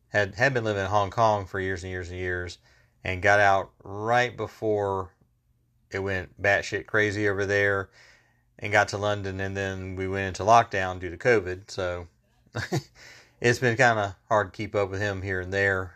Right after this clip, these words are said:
but, uh, his mother recently passed away, one that I was able to go visit, uh, before at the nursing home she was at, not long after she got put in.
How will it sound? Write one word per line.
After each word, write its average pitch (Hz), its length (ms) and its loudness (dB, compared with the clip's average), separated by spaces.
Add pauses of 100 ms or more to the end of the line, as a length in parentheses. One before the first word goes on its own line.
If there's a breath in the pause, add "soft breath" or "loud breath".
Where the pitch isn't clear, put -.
but, 92 240 -8
uh, 90 260 -6 (540 soft breath)
his 113 120 -4
mother 101 240 2
recently 98 320 -4
passed 98 340 2
away, 98 320 -2
one 92 240 -6
that 92 120 -6
I 92 120 0
was 90 220 -6
able 95 200 -2
to 95 60 -6
go 95 160 -2
visit, 95 460 -2 (460)
uh, 90 260 -4
before 98 800 0 (100)
at 92 300 -2 (320)
the 95 280 -8 (340 soft breath)
nursing 95 260 -2
home 92 220 -2
she 95 160 -8
was 90 200 -6
at, 92 340 2 (480)
not 101 200 -6
long 92 200 -4
after 92 260 -4
she 98 140 -6
got 92 140 -2
put 95 120 -4
in. 90 260 -6